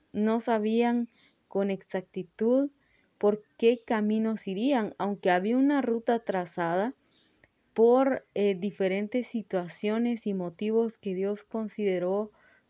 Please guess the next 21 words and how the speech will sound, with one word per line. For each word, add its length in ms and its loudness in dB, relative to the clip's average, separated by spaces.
para 200 4
el 120 -2
pueblo. 680 2
Él 200 2
los 200 0
hizo 200 0
tomar 580 -2
rutas 500 -2
alternas, 1000 -2
eh, 280 0
los 380 -2
hizo 400 -2
ver 260 0
milagros, 1040 -2
y 180 0
eso 200 -2
es 60 -6
algo 280 2
bien 420 -2
interesante 960 0
porque 560 -6